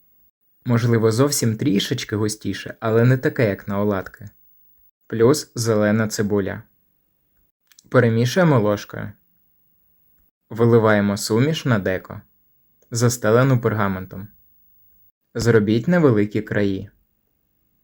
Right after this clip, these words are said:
Розрівняйте рідину ложкою. Викладіть начинку.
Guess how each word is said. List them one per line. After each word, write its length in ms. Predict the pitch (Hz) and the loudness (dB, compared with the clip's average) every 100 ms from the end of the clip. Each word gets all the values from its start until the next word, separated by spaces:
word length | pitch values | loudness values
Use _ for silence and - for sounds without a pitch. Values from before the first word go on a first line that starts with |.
| _ _ _ _ _ _ _ _ _ _ _ _ _ _ _ _ - | _ _ _ _ _ _ _ _ _ _ _ _ _ _ _ _ 0
Розрівняйте 760 | 117 117 113 107 107 151 180 | 2 4 2 2 2 2 2
рідину 460 | 143 110 101 101 98 | 2 2 0 -2 0
ложкою. 520 | 95 92 - 95 101 _ _ _ _ _ _ _ _ _ _ _ _ _ _ _ _ _ _ _ _ - | -2 -4 -12 -12 -12 _ _ _ _ _ _ _ _ _ _ _ _ _ _ _ _ _ _ _ _ -12
Викладіть 640 | 110 120 120 156 123 - | 0 0 4 2 2 -2
начинку. 560 | 110 98 - 101 - | -4 -4 -8 -14 -16